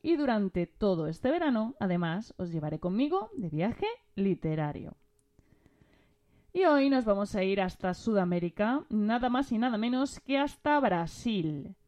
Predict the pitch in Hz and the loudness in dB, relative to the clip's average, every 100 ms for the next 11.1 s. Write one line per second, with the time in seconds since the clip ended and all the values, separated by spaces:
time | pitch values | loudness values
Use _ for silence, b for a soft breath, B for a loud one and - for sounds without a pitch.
0 | b b b 254 262 269 214 208 226 220 | b b b -2 0 2 0 0 2 4
1 | 196 180 175 - 240 240 202 196 180 175 | 2 2 -2 2 2 4 2 2 2 2
2 | 175 170 165 175 185 185 202 190 - 185 | 0 -2 -2 -4 -4 -2 0 0 0 -2
3 | 202 - 202 185 180 - - 190 180 175 | -2 -2 -4 0 0 0 0 0 2 2
4 | 185 190 175 196 - 165 165 156 156 156 | 2 2 0 -4 -8 -4 -4 -4 -4 -6
5 | 151 - 202 190 190 170 165 156 156 185 | -10 -6 -6 -2 -2 -2 -2 -6 -4 0
6 | 208 220 185 160 156 156 - 160 208 180 | 0 -2 -4 -4 -4 -6 -8 -6 -4 -4
7 | 214 392 - 185 175 175 214 196 180 180 | -4 -8 -10 -6 -4 -4 -2 -4 -2 -2
8 | - 220 214 185 160 160 - 196 190 170 | -4 -4 -2 -2 -6 -6 -6 -4 -4 -4
9 | 165 175 175 165 165 175 180 170 160 170 | -4 -2 -2 -2 -4 -2 -2 -2 -2 -2
10 | 233 190 247 - 175 156 156 143 143 170 | -2 -4 -6 -10 -10 -8 -8 -8 -10 -12